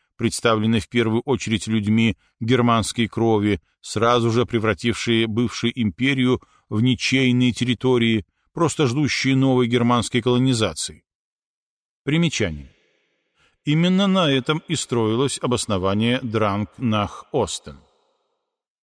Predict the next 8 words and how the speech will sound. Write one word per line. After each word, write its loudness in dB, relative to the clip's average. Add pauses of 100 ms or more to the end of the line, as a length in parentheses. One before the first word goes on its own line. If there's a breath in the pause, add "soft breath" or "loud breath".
(320)
Причем 2
в -4
подтверждение 0
данного 2
тезиса -2
приводилось 0
множество 0
данных. -4